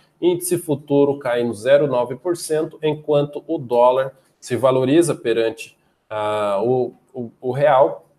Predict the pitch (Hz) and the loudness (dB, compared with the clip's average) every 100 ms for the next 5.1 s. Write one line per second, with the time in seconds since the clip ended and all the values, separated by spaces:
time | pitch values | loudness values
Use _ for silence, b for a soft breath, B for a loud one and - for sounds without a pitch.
0 | _ _ _ - 110 127 131 135 - - | _ _ _ -8 -2 0 0 -2 -8 -6
1 | 135 135 135 143 143 b b b b 147 | 0 2 0 -6 -14 b b b b -2
2 | 139 - 110 104 - 107 _ _ 120 123 | -2 -2 -2 -2 -6 -16 _ _ 2 4
3 | 156 - 170 175 - - 208 214 - 208 | 4 2 4 4 4 0 0 0 -4 -4
4 | 135 139 151 160 165 143 127 123 131 139 | 0 6 6 6 2 0 0 2 4 4
5 | 139 | 0